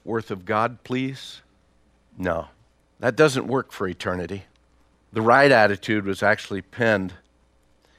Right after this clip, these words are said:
instead of back in nineteen seventy, it was penned back in the seventeen hundreds by a man by the name of Isaac Watts. He said that, "When I survey the wondrous cross,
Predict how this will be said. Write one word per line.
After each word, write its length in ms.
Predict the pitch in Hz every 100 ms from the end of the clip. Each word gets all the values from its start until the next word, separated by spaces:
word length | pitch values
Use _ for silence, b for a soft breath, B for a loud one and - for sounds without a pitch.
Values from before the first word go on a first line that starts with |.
| b b b
instead 300 | - - 117
of 80 | 98
back 180 | 101 101
in 120 | 98
nineteen 360 | 101 101 - 95
seventy, 440 | - 110 98 90
it 40 | 85
was 140 | 78
penned 320 | - 101 92
back 280 | 90 92 -
in 100 | 85
the 80 | 80
seventeen 580 | - 98 92 85 87 78
hundreds 720 | 101 98 82 - - - _ _ _ -
by 100 | 95
a 60 |
man 280 | 95 101 98
by 140 | 92 92
the 80 |
name 160 | 95 98
of 160 | 90 -
Isaac 460 | 92 98 90 90 -
Watts. 640 | 87 78 - - - - - _ _ _ _
He 100 | -
said 220 | 170 185 131
that, 100 | -
"When 200 | 151 180
I 100 | 170
survey 500 | - 120 101 123 117
the 120 | 92
wondrous 480 | 90 107 92 85 -
cross, 720 | - - - - - -